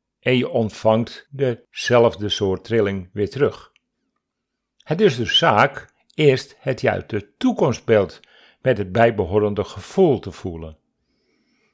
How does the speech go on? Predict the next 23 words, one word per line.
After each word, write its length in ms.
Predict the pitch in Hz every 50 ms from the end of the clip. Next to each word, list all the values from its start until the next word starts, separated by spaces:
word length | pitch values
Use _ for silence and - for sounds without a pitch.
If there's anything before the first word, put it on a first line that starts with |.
| _ _
Hoe 220 | _ 107 110 104
meer 380 | 92 87 98 117 135 156 165 156
je 320 | 139 127 127 135 139 - _ _
in 220 | - 147 147 139
die 360 | 123 110 98 78 - _ _ _ _
frequentie 840 | - - 95 92 - - 90 90 107 123 156 170 - - 160 156
bent 520 | 131 120 117 117 120 117 - - - _ _ _ _ _ _ _ _ _ _
met 340 | _ 95 107 135 170 175 -
je 80 | - 147
hartsverbinding 840 | 131 156 - - - 117 101 98 101 95 92 92 95 101 107 - _ _ _ _ _
en 120 | - 104 -
voelt 480 | - - - 135 147 151 147 147 -
waar 180 | - 117 104 95
je 140 | 92 92 90
naartoe 580 | 87 85 82 - _ _ _ - 147 151 147
wilt, 500 | 139 151 165 180 190 - - - _ _ _ _ _ _ _ _ _
hoe 280 | _ _ 95 92 85
sneller 560 | - - - 101 104 107 110 113 113 113 113 _ _ _
de 160 | - 90 -
uitkomst 840 | - - 92 98 98 - _ - 95 90 90 - - - - _ _ _ _ _ _
materie 640 | _ 117 123 143 139 143 - 196 202 170 117 101 -
kan 200 | - 101 90 90
worden. 380 | 92 90 87 82 82 78 -